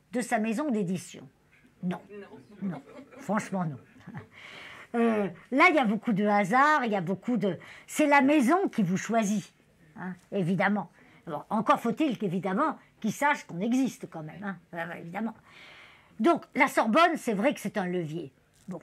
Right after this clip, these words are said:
Speaker 1: faut pas se lever, euh, se leurrer, c'est une marque, hein. Je suis donc maintenant intégrée, je suis chercheuse associée au, à la Sor-, à Sorbonne, l'université. Donc, évidemment, c'est une sorte de marque quand même, hein. Bon, je me fais pas d'illusions. Donc, qu'est-ce que j'ai ?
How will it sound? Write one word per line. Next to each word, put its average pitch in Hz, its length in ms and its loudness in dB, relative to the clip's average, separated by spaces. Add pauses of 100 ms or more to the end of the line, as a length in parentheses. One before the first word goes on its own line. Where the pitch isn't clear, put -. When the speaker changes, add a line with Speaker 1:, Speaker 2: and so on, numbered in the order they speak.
(100)
Speaker 1:
faut 196 100 -8
pas 185 140 -4
se - 160 -6
lever, 220 340 -2
euh, 180 120 -4
se 185 160 -6
leurrer, 202 480 0 (160)
c'est 175 200 -2
une 196 140 2
marque, 202 500 0 (280)
hein. 185 160 -10 (440)
Je - 100 -14
suis 226 120 2
donc 233 260 2
maintenant 220 300 0
intégrée, 214 640 0 (180)
je - 40 -20
suis 196 140 0
chercheuse 262 520 -2 (120)
associée 240 720 -2 (760)
au, 285 60 2
à 285 100 6
la 247 120 4
Sor-, 233 220 -6
à 202 140 0
Sorbonne, 214 540 0
l'université. 190 760 -2 (480)
Donc, 220 180 -2
évidemment, 208 600 2 (160)
c'est 202 140 -2
une 180 100 -4
sorte 190 220 -2
de 214 100 0
marque - 480 -2
quand 147 100 -12
même, 165 240 -10
hein. 170 100 -8 (260)
Bon, 147 160 -12
je 190 120 -4
me 202 80 2
fais 185 160 -2
pas 208 140 -2
d'illusions. 170 500 -4 (840)
Donc, 277 220 2
qu'est-ce 415 220 4
que 339 140 6
j'ai ? 196 340 0